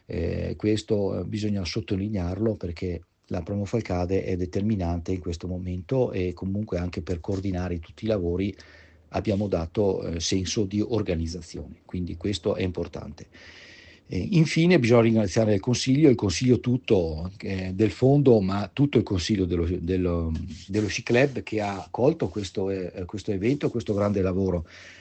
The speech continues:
E, e quindi bisogna proprio ringraziare loro perché comunque tutti, ma tutti, indistintamente dalla vicepresidente in giù, praticamente hanno lavorato alla grande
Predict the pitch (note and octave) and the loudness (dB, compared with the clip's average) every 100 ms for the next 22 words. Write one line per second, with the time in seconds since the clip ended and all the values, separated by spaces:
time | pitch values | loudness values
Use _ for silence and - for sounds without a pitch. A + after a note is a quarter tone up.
0 | - - - - - - _ - A#2 A#2 | -20 -20 -20 -20 -20 -20 _ 4 8 8
1 | A#2 A2 A2 G#2+ G#2+ G#2+ G#2 G#2 G#2 G2+ | 8 8 8 6 6 6 4 4 2 0
2 | G2 F#2+ F#2+ F#2+ F#2+ - C3+ C#3 C3 B2+ | 0 -2 -2 -4 -6 -4 -2 2 2 4
3 | F3 B2+ A2+ A#2+ A#2 A#2 A#2+ A#2 A#2+ G#2 | 4 4 2 4 4 2 2 2 4 2
4 | - A2 G#2+ G2+ G#2+ C#3+ D#3+ B2+ A2+ F#2 | 2 4 4 4 4 4 4 2 -2 -2
5 | A2+ B2+ B2+ A#2+ - B2+ A#2 - D#3 F3 | 0 0 0 -2 0 -2 -2 0 2 2
6 | - G#2 G#2 - A#2 A2+ - D#3 E3 G#2+ | 0 0 0 0 -2 -2 0 2 2 -2
7 | F#2 - A2 G#2+ G2 G#2 A#2 A2 G2 F#2 | -2 -4 -2 0 0 2 2 2 -2 0
8 | F#2+ F#2 F2+ F2+ F2 G#2 G#2 F#2+ G2+ F2+ | 0 0 -2 -2 -2 -4 -4 -4 -4 -4
9 | G2 G2 G2 F#2 F#2+ F2+ A2 A#2+ C3 - | -2 0 0 0 0 2 2 4 2 0
10 | G2 F2+ G2 F#2+ F#2+ F#2+ F#2 F2 F#2+ F2+ | -4 -4 -4 -6 -4 -4 -6 -4 -4 -2
11 | F#2 F2 F2 F2 E2+ F2 E2+ E2 D#2+ D#2+ | -4 -4 -2 -2 -4 -4 -4 -4 -4 -4
12 | E2 E2+ | -2 -4